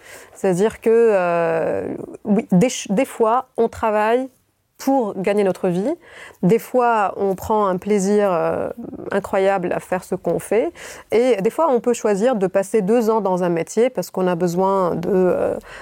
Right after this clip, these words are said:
euh, d'une ligne sur notre C V. Et les trajectoires sont, euh, euh, sont complexes. Mais du moment où je sais qu'il y a une injonction, qu'il y a des gens qui retrouvent un bonheur incroyable, orgasmique tous les jours d'aller au travail,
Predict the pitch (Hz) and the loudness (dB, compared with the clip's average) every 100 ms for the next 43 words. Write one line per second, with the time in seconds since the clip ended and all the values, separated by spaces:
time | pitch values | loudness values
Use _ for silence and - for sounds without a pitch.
0 | - - 87 175 185 185 214 208 180 170 | -10 -4 0 2 4 4 4 2 0 -4
1 | 175 180 - 180 254 359 - _ _ _ | -4 -6 -4 0 0 0 -6 _ _ _
2 | - 240 240 196 - 196 196 - 233 233 | -2 0 2 0 -2 -2 -2 -2 -2 -2
3 | - 196 185 180 185 185 - - - - | -6 -4 -2 -2 -2 -6 -8 -20 -20 -16
4 | - - - - 196 208 208 190 - 208 | -6 -2 -2 -2 -2 -2 0 -2 0 0
5 | 214 190 185 233 233 240 247 320 320 233 | 0 -2 2 4 4 4 2 2 2 0
6 | 208 208 - 262 262 214 190 208 269 262 | 0 -2 0 -2 0 -2 0 2 0 0
7 | 202 202 247 233 214 196 - 220 214 196 | 0 2 2 2 -2 -4 -4 0 0 -4
8 | - - - - 214 196 202 302 247 226 | -16 -20 -18 -6 0 2 4 2 2 2
9 | 208 220 208 - 180 185 180 185 - 220 | 2 0 -2 -4 -2 2 2 0 -2 0
10 | 208 - 185 180 190 202 196 - 196 - | 0 0 0 2 2 0 0 -4 -4 -2
11 | 202 208 208 180 180 185 190 196 208 208 | 0 2 2 0 -2 -2 0 2 2 0
12 | - 202 196 185 202 180 175 180 - 175 | 0 0 2 2 2 2 0 -2 -2 0
13 | 240 | 2